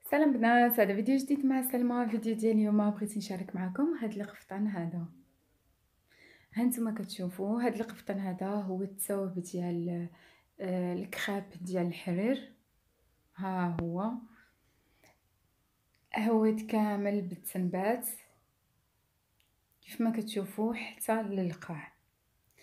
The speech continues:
مخدوم هاد التنبات هذا بجوهر المهرس في الذهبي وزمرد في الكحل وسيبورات في الذهبي وبرلا بطبيعة الحال.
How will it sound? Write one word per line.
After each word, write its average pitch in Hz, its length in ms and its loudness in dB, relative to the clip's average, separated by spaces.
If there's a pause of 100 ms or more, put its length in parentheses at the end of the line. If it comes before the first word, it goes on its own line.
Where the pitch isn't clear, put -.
(340)
مخدوم 233 480 6
هاد 208 260 4
التنبات 190 580 -2
هذا 196 440 2 (280)
بجوهر 226 500 2
المهرس 196 560 0
في - 60 -8
الذهبي 185 640 0 (500)
وزمرد 208 880 4
في - 120 -12
الكحل 247 640 0 (360)
وسيبورات 220 880 0
في - 120 -10
الذهبي 185 800 0
وبرلا 214 640 2
بطبيعة 185 540 -2
الحال. 160 320 -6